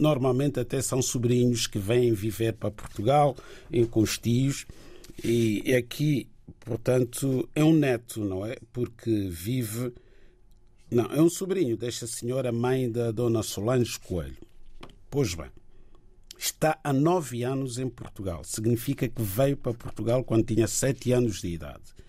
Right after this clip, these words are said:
Temos dito, e falamos há duas semanas, não foi semana passada, desta questão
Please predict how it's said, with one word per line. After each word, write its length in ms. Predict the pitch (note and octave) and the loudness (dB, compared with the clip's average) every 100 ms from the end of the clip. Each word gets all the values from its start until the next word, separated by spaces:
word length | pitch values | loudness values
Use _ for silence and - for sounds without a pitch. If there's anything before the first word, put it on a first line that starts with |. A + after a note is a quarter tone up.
| - - - - - - | -20 -20 -20 -20 -20 0
Temos 360 | G#3 A3+ C#3+ | 2 2 0
dito, 480 | G#2 F#2+ F2 A2+ C3+ - _ - - | -4 -8 -8 -12 -12 -14 _ -20 -8
e 360 | A#2+ A#2+ E2+ - | -4 -2 -4 -10
falamos 580 | - A2 A2 G#2 F2+ - | -8 -2 2 2 0 -2
há 400 | - B2 G#2+ E2 - | 0 2 0 -4 -8
duas 460 | A2+ B2 E3+ C#3+ - | -2 4 4 2 -6
semanas, 420 | G2 F#2+ A2 G#2+ | -10 -8 -8 -6
não 80 | A2 | -8
foi 200 | - G#2+ | -8 -10
semana 360 | - F#2+ G2 | -8 -6 -6
passada, 500 | F#2 F2 - F2 E2+ - - - - | -8 -10 -8 -10 -12 -16 -20 -20 -12
desta 340 | A2+ C#3 - A2+ | -2 -2 0 -4
questão 500 | - - F#2 F2+ | -6 -8 -6 -6